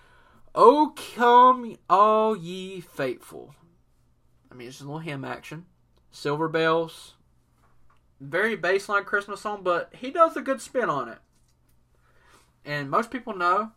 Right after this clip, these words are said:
that I don't like Christmas music that much, but he actually does a good job with his Christmas albums. Notice how I said albums, because he's got multiple, whole bunch of songs repeated on it, therefore not covering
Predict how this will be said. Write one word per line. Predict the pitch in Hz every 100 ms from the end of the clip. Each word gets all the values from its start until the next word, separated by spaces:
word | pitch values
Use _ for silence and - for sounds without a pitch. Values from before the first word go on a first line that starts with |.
| -
that | 135
I | 151
don't | 190
like | 147 170
Christmas | 165 180 190 180
music | 190 190 196
that | 196 185
much, | 202 190 - -
but | 156 151 - _ _ _ _ _ _ _ _ _
he | 294 453 466
actually | - -
does | 196 185
a | 156 139 139 -
good | - 175 180 170
job | 143 143 143 135 120 107
with | 107
his | 113 98
Christmas | - 87 - -
albums. | 71 73 69 71 - - _ _ _ _ _
Notice | 139 139
how | 143
I |
said | 139 135
albums, | 120 139 147 165 -
because | 143 147 135
he's | 139
got | 156 151
multiple, | 151 185 180 131 120 -
whole | - 151
bunch | 170 175
of | 170
songs | 180 180 175
repeated | 185 208 180 139
on | 123 110
it, | -
therefore | 135 143 160 160
not | 151 143
covering | - 156 160 151